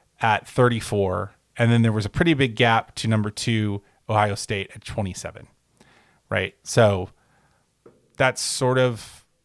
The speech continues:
you know, a pretty big gap. But again, I don't know, man. I'm, I'm talking about it, but, like, last year there was a, there was a pretty big ba-, gap between three and four, and it was the sa-,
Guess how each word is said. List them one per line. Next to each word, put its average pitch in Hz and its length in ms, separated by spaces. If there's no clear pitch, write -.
you 120 140
know, 101 160
a 110 100
pretty 127 300
big 113 240
gap. 117 360
But 151 320
again, 120 480
I 160 100
don't 196 140
know, 143 220
man. 98 280
I'm, 117 200
I'm 120 180
talking 165 400
about 101 260
it, 104 140
but, 104 240
like, 120 200
last 139 320
year 165 100
there 139 100
was 123 140
a, 123 80
there 123 180
was 120 160
a 113 100
pretty 180 280
big 135 160
ba-, 135 220
gap 123 220
between 104 280
three 113 200
and 101 100
four, 101 340
and 110 80
it 110 40
was 104 120
the 110 120
sa-, 110 180